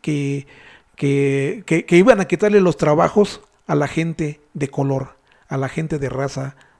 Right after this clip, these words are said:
de raza negra. Vamos a escuchar cómo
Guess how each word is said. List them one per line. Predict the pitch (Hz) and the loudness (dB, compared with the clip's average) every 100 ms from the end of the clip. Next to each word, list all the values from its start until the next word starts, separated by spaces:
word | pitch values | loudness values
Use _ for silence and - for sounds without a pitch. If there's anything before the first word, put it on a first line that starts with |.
| - | -12
de | 135 | -6
raza | 135 127 147 - _ - | -6 -6 -8 -10 _ -14
negra. | 139 117 110 - _ - - - - | -12 -12 -16 -20 _ -20 -20 -16 0
Vamos | 170 202 | 2 2
a | 185 | -2
escuchar | 175 - 185 - | -4 0 -2 0
cómo | 190 190 180 139 | 0 0 -2 -4